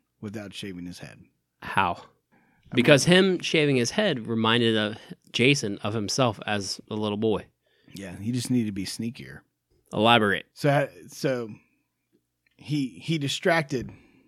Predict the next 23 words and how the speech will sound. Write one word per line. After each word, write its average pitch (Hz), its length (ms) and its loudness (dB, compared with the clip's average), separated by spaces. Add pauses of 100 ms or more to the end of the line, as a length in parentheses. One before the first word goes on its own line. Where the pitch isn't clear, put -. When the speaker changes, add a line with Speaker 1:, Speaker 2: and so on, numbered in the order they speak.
(540)
Speaker 2:
He 113 180 -14
distracted 123 520 -4
him. 156 220 -4
He 120 140 -10
distracted 143 480 -4
Jason 120 380 -2
from 117 240 -2
Speaker 1:
Yes. 107 100 -2
Speaker 2:
his 117 200 -2
older 123 240 2
sister. 123 400 -2 (140)
Speaker 1:
Right, 113 220 -8 (280)
right. 107 260 -12 (880)
Just 147 200 -10
fucking 247 340 -6
go 233 140 4
up 220 100 -2
and 202 100 -4
kill 220 220 2
his 139 120 2
ass. 80 380 -8 (220)
Speaker 2:
With 185 200 -6
what? 262 300 -6